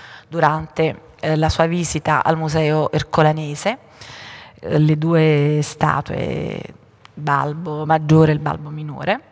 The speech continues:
Questa adesso è nel Museo Archeologico di Napoli, ma allora erano nel Museo Ercolanese di Portici, ed anche il cavallo Mazzocchi, che anche era lì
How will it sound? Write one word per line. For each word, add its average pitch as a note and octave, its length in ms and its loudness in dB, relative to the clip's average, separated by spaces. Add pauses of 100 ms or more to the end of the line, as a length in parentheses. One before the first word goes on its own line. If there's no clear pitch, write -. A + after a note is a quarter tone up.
(120)
Questa - 320 -8
adesso D#3 340 -2
è D3+ 60 0
nel D3 420 -4
Museo D3+ 320 -4
Archeologico D3+ 600 -8
di D3+ 100 -8
Napoli, D3+ 420 -6
ma D3+ 240 -6
allora D3+ 480 4
erano C#3+ 380 2 (560)
nel D3 160 -6
Museo C#3+ 440 -6
Ercolanese D3 580 0
di D3 100 -2
Portici, E3+ 600 -8 (1000)
ed C4 160 4
anche E3+ 480 6
il G#3+ 120 2
cavallo E3 420 2
Mazzocchi, D3+ 760 -2 (320)
che - 240 -2
anche D3 480 2
era D#3+ 220 2
lì D#3 320 4